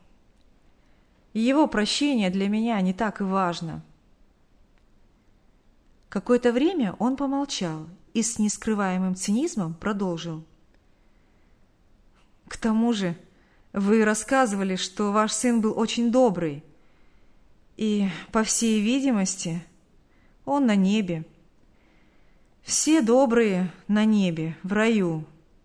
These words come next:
Я же убийца. Так что даже из-за этого вместе нам там делать нечего.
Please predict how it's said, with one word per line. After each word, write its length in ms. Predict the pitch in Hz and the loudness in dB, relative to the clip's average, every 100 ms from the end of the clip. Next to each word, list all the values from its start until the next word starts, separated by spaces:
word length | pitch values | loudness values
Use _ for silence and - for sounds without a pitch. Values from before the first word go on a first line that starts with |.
| _ _ _ _ _ _ _ - _ _ _ _ _ _ | _ _ _ _ _ _ _ -20 _ _ _ _ _ _
Я 380 | 190 165 175 226 | -6 -2 -2 -2
же 280 | 254 185 165 - | -4 -6 -6 -4
убийца. 720 | 214 185 220 220 - 160 156 - - - _ _ - _ _ _ _ _ _ _ _ _ - | -2 2 2 0 -2 -6 -8 -14 -20 -20 _ _ -20 _ _ _ _ _ _ _ _ _ 0
Так 180 | 269 269 | 2 2
что 160 | - | 0
даже 380 | 233 262 262 254 | 6 6 6 2
из-за 360 | - 240 208 226 | 2 2 4 2
этого 640 | - 233 269 240 185 165 - - - - _ _ | 4 4 4 2 0 -2 -6 -16 -20 -20 _ _
вместе 640 | 220 214 233 254 285 - 214 | -2 2 4 4 2 0 -2
нам 220 | 190 180 | 0 -2
там 200 | 175 185 | -2 -2
делать 360 | 202 240 220 | 2 2 2
нечего. 680 | 214 202 190 - 165 113 160 | 0 0 0 -4 -8 -10 -12